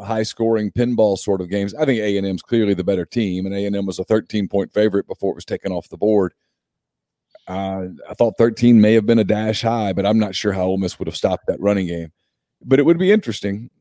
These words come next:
and certainly from a T V standpoint, and this is where C B S is, is livid, Ole Miss is fast turning into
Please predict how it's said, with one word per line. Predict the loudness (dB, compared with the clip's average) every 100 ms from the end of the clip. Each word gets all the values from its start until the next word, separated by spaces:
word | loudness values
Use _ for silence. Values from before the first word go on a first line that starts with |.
| -6
and | -2 -2 -6 _
certainly | 2 2 2
from | 0 0
a |
T | 2 0
V | 2 2
standpoint, | 2 0 -2 0 0
and | 2
this | 0
is | 2
where | 0
C | 2 2
B | 4 4
S | 4 2
is, | -2 -4
is | -2 0
livid, | 4 4 4 -4 -6 _ _ _ _ _ _ _ 0
Ole | 4
Miss | 4 2 -2
is | -2
fast | 0 0 -2 -2
turning | -2 0 0
into | -2 -2 -2 -2